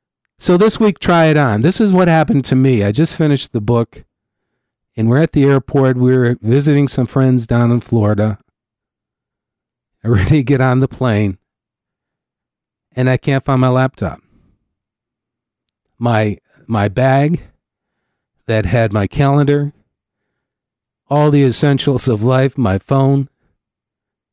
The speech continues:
And so they're ready to board the plane,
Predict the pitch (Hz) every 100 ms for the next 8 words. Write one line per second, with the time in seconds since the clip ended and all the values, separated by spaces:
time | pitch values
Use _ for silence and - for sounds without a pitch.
0 | _ _ _ _ - 139 135 - 147 139
1 | 143 _ _ 131 143 160 175 170 156 135
2 | 151 156 135 - 180 190 160 120 120